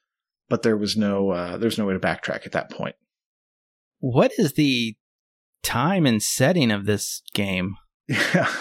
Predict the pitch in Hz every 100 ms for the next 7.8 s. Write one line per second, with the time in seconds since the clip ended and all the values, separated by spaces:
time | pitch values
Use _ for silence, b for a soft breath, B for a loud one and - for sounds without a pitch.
0 | - 170 165 214 190 180 214 180 123 143
1 | 135 135 131 131 - _ _ _ _ 113
2 | 185 220 208 196 180 175 156 143 104 135
3 | 135 127 123 120 156 208 156 185 - -
4 | - 113 110 107 110 139 208 185 - -
5 | - 127 117 117 113 139 147 147 143 -
6 | 170 156 147 147 147 131 139 175 156 147
7 | 156 - - 143 131 131 127